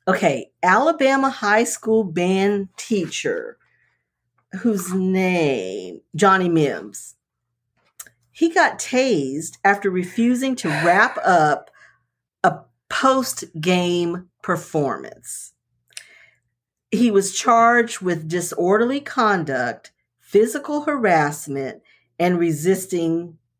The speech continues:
arrest. So evidently, this band, or I guess the teams, you know, bands in this area of Alabama,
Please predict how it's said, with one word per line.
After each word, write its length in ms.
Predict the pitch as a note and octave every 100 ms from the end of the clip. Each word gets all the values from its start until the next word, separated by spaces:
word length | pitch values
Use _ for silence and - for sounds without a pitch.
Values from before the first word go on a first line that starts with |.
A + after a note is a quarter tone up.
| -
arrest. 760 | D#3+ C3 A2 - - - - _ _ _ _ _ - - - -
So 640 | - - A3 G3+ F#3+ F#3 - _ -
evidently, 1000 | G#3+ B3 B3 A#3 G#3 A2 G2+ C#2+ A2 - _ _ _ _ _ _ _ _ _ _ _ _ _ _ _ _ _ _ _ _ _ _ _ _ _ - - -
this 680 | F3+ A3 A3 - - - _ _ F3+ D#3 - -
band, 680 | E3+ G#3 G#3 G3 F#3+ G3 -
or 180 | B3 G3 -
I 100 | C4 B3+
guess 280 | E4 G#4+ -
the 80 | G#3+
teams, 640 | - D4 C#4+ C4+ A#3+ G#3 _ - E3 - -
you 180 | A#3 B3+
know, 100 | G3
bands 400 | A#3 A#3+ A3+ G3
in 180 | G#3
this 300 | G3+ G#3+ - _
area 420 | - E3 C3+ A#2 -
of 180 | E3+ D#3+
Alabama, 720 | D#3 D#3 C#3+ C3 F2 F2 -